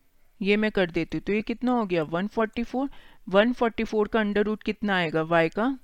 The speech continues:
ट्वेल्व आएगा या फिर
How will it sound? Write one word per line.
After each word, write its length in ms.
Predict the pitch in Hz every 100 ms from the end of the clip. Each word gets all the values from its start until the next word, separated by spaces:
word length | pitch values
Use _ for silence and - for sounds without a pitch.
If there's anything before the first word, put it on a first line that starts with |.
| - - _ - - - - - - _ -
ट्वेल्व 380 | 190 190 220 233
आएगा 280 | 233 240
या 220 | 247 220 196
फिर 340 | - 294